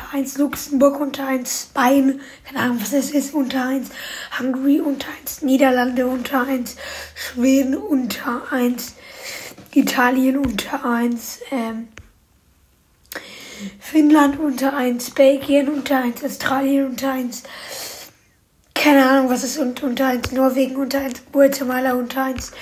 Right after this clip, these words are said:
Frankreich unter eins. Dann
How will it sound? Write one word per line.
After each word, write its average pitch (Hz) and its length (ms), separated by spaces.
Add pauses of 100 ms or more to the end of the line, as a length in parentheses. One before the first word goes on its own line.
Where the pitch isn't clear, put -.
(420)
Frankreich 277 1080
unter 262 540
eins. 233 600 (2250)
Dann 240 460